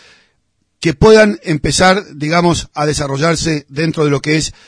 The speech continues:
este, Gobernador Gregores y dentro de lo que es la provincia de Santa Cruz.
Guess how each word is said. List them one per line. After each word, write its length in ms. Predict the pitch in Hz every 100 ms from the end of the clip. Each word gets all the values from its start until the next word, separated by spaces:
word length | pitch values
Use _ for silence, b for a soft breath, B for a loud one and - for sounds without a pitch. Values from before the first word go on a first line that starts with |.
| b
este, 280 | - 120 131
Gobernador 440 | 131 127 135 160 147
Gregores 380 | 147 175 170
y 60 | 135
dentro 260 | 147 147 139
de 80 |
lo 80 | 135
que 80 | 139
es 80 | 131
la 100 | 127
provincia 380 | 127 135 120 120
de 60 |
Santa 280 | 117 110 107
Cruz. 320 | 101 92 -